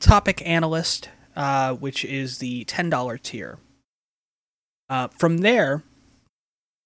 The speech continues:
which, which is really cool, um,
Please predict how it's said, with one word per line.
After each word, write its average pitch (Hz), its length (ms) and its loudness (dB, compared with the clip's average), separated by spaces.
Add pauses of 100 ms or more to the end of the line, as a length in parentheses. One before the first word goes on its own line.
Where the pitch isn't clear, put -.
which, - 420 2
which 156 200 2
is 147 200 2
really 147 280 2
cool, 131 360 -4 (520)
um, 143 440 0